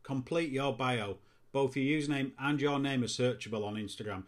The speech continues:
so consider using keywords for what you actually do, be it your trade or your business name, in your name field. Tip number two, it sounds harsh, but use your friends. Sync your contacts up with your Instagram account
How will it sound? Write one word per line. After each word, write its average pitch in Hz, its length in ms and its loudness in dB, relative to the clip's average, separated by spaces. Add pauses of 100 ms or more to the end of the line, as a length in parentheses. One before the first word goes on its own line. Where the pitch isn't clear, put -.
(160)
so 120 220 -2
consider 127 440 -2
using 143 420 2
keywords 123 680 0
for 113 140 -2
what 117 160 0
you 117 100 -4
actually 110 260 -8
do, 127 300 4
be 117 180 -2
it 110 120 -10
your 104 200 -4
trade 117 440 -2
or 107 160 -4
your 104 140 -2
business 123 440 -4
name, 101 280 -6 (400)
in 113 180 0
your 113 180 0
name 107 300 -2
field. 98 340 -8 (1160)
Tip 147 260 -2
number 135 220 0
two, 123 380 2 (260)
it - 120 -10
sounds 135 300 2
harsh, 113 380 -4
but 113 160 -4
use 107 260 0
your 107 80 -4
friends. 95 560 -6 (640)
Sync 151 300 2
your 165 100 0
contacts 127 560 0
up 117 260 -2
with 123 280 2
your 127 120 4
Instagram 107 440 0
account 104 380 -6